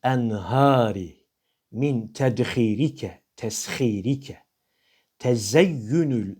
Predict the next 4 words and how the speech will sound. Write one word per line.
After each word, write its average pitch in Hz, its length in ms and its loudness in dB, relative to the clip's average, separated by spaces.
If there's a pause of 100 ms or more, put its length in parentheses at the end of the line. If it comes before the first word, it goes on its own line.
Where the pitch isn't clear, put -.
ahcari 113 1200 0 (420)
min 117 500 -2
tedbirike 117 1080 -2 (1200)
tasvirike. 123 920 -4